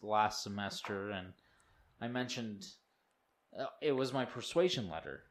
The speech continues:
where I'm, like, bringing up my qualifications to talk on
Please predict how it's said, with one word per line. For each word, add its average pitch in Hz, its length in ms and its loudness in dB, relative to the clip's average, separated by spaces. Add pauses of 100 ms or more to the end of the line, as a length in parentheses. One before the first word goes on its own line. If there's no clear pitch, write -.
(640)
where 120 260 8
I'm, 120 160 4
like, 113 280 2
bringing 120 340 2
up 107 240 4
my 110 160 2
qualifications 113 1080 4
to 104 120 -4
talk - 560 4 (1160)
on 110 480 6